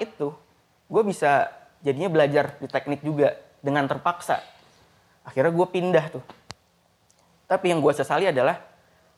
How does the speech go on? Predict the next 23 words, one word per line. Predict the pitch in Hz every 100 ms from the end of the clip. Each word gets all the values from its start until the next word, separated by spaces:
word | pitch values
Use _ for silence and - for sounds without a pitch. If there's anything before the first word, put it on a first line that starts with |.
| _
kemarin | 170 208 247 196
nih | 208
belajar | 190 156 147 147 143 -
setahun | - 143 143 160
di | 135 139 135
teknik, | 139 147 147 139 _ _ _ _ _ _
nggak | 139
ada | 143
yang | 143
gue | 135
dapet | 190 - - 127
gitu. | 127 - _ _ _ _ _
Padahal | 131 180
kalau | 190 170
misalkan | 160 160 156 147
gue | 143
belajarnya | 135 135 131 127
serius, | 127 160 208 151 - - _ _ _ _ _ _
tanpa | 139 147 147 147
gue, | 143 139 131
eh, | 143
tanpa | 139 143 139
mengab-, | 135 135 127